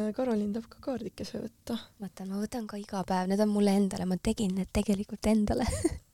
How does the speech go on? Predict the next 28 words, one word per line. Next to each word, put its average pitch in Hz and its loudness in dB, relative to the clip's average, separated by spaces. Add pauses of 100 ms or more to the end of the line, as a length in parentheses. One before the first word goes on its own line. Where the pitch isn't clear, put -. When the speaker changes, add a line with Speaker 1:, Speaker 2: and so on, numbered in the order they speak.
(840)
Speaker 1:
Nii, 240 10
aga 214 8
siis 262 6
ma 320 6
ütlen 339 4
küsi-, 302 4
noh, 254 8
siin 277 4
on 269 6
küsimused, 202 6
et, - 0
äh, 208 6
võib-olla 214 4
isegi 226 4
kuulajale 208 8
hea, 233 6
et - 2 (440)
mis 269 10
suhe 285 10
on 202 12
sul 254 8
piiridega? 185 6 (220)
Kas - 4
piirid 262 8 (460)
end 202 10
liialt, 208 8
aga, - 6
ah, 220 6